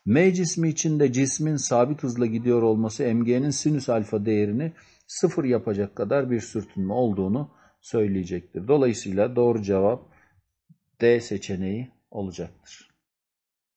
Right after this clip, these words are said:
Kinetik sürtünme katsayısının sıfır beş olduğu bir yüzeyde serbest bırakılan M kütleli X cismi şekildeki gibi eğik düzlemde hareket etmektedir.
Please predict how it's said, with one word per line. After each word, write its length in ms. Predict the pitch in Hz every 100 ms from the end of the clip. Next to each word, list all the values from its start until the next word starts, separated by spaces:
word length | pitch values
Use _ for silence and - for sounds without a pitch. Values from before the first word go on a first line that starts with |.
| _ _ _ -
Kinetik 360 | 139 165 - -
sürtünme 460 | - 165 175 180
katsayısının 720 | 180 165 - 156 143 135 147 180
sıfır 440 | - 160 180 151
beş 200 | 165 156
olduğu 360 | 113 113 160 147
bir 120 | 135
yüzeyde 800 | 123 110 104 92 82 117 156 _
serbest 600 | - 127 131 147 147 -
bırakılan 480 | 127 117 113 127 151
M 400 | 135 139 170 170
kütleli 440 | - - 127 139 165
X 380 | 147 135 -
cismi 300 | 107 - 95
şekildeki 580 | - 120 113 135 143 -
gibi 220 | 139 131
eğik 320 | 156 156 135 135
düzlemde 480 | 117 110 110 123
hareket 340 | 160 147 147 143
etmektedir. 720 | 131 113 98 95 82 - -